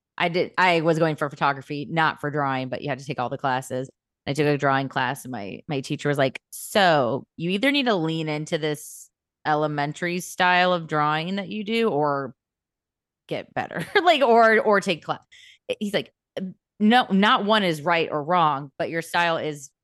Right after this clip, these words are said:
very crude. So you don't, like, be like, 'I wanted this to be better, but I'm sorry, it's crude.' It's like, embrace the crude. Or if you wanna get technical, then you're gonna have to, like,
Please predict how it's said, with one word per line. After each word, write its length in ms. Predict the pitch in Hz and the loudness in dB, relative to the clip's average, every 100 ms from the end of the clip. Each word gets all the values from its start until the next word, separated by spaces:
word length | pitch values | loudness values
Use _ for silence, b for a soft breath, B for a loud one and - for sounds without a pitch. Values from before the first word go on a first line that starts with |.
| - | -4
very 200 | 170 170 | -2 -2
crude. 580 | - 220 247 135 135 165 _ _ _ _ | -4 0 2 0 -4 -8 _ _ _ _
So 640 | - 180 170 165 160 - _ _ _ _ _ _ 156 | 2 4 6 4 0 -6 _ _ _ _ _ _ -10
you 160 | 190 - - | -10 -6 2
don't, 240 | 208 202 | 2 2
like, 300 | 190 175 - _ _ | 0 0 -4 _ _
be 100 | - | -2
like, 180 | 185 175 | -2 0
'I 120 | 202 | -2
wanted 260 | 202 202 196 | -2 -2 -2
this 180 | 180 170 | -4 -6
to 80 | 165 | -6
be 100 | 170 | -2
better, 260 | 165 160 156 | -2 -2 -2
but 120 | 151 | -4
I'm 160 | 151 | -4
sorry, 320 | 147 160 151 143 | -4 -2 -2 -4
it's 260 | 139 - - | -8 -14 -12
crude.' 200 | 185 165 | -6 -6
It's 80 | 139 | -2
like, 200 | 151 127 - _ _ _ - | -4 -6 -16 _ _ _ -4
embrace 480 | 190 180 190 190 - | -2 2 2 2 -2
the 120 | 170 | -8
crude. 520 | - 156 139 135 131 - _ _ | -6 -6 -4 -4 -8 -14 _ _
Or 520 | - 208 175 160 156 _ _ _ _ - | 4 6 6 4 0 _ _ _ _ -8
if 120 | 180 | -4
you 80 | 165 | 0
wanna 140 | 160 | 0
get 140 | 143 120 | -2 -4
technical, 380 | 156 139 135 135 | -4 -6 -8 -6
then 300 | 127 120 117 | -6 -10 -12
you're 180 | - 135 | -10 -8
gonna 160 | 113 110 | -6 -6
have 100 | 113 | -6
to, 100 | - | -6
like, 220 | 78 - | -6 -6